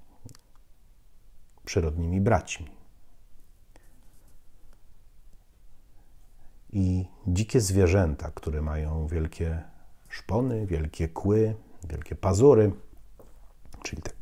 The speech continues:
te, te szpony, ale one nie radzą sobie z kością na przykład udową takiej antylopy.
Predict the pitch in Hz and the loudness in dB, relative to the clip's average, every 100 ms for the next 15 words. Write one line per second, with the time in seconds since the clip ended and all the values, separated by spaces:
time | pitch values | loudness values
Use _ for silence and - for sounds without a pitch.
0 | - - - 78 - 117 120 82 80 82 | -10 -10 -4 -6 0 2 4 2 -2 -6
1 | - - - - - - - 110 131 143 | -12 -20 -20 -20 -18 -20 -4 4 8 8
2 | 175 156 120 92 92 80 87 82 80 - | 8 6 4 4 0 0 0 0 -6 -12
3 | 104 98 98 92 - 95 - 95 85 - | -16 -12 -10 -10 -2 -2 0 0 0 -4
4 | - 95 - - 85 87 92 - 82 87 | -2 -2 -2 -2 0 2 0 0 -2 -4
5 | - 87 - 73 69 - | -2 -4 -4 -6 -8 -12